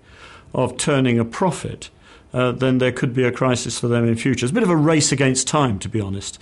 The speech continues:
And that is, can you support your print product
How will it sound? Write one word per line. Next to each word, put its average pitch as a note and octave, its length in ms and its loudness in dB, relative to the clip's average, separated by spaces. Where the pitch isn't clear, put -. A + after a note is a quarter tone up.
And C3 140 2
that D3 140 4
is, C#3 100 2
can E3 220 2
you F#3+ 100 4
support - 560 0
your D3 140 2
print D3 340 -2
product B2 460 0